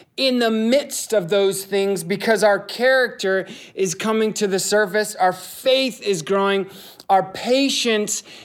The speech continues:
is enduring, and so we are becoming the version of God that He penned in His book before we ever drew a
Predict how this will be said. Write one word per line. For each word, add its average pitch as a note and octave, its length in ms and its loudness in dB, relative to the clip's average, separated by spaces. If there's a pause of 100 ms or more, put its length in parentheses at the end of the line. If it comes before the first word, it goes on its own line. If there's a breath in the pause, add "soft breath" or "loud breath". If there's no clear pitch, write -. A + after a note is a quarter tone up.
is G3 260 2
enduring, F#3+ 840 2
and F#3 140 -2
so F#3+ 140 0
we A3 240 2
are B3 140 4
becoming A#3+ 760 -2
the G#3 100 2
version A3 560 2
of F#3+ 160 -2
God G#3 360 2
that G3 100 0
He G3 100 -6
penned G#3 540 -2 (400 loud breath)
in B3+ 220 2
His A3+ 240 2
book G#3+ 400 0
before G3 320 0
we F#3+ 240 -4
ever G3 460 2 (280 loud breath)
drew F#3+ 460 2 (260 loud breath)
a E3+ 400 2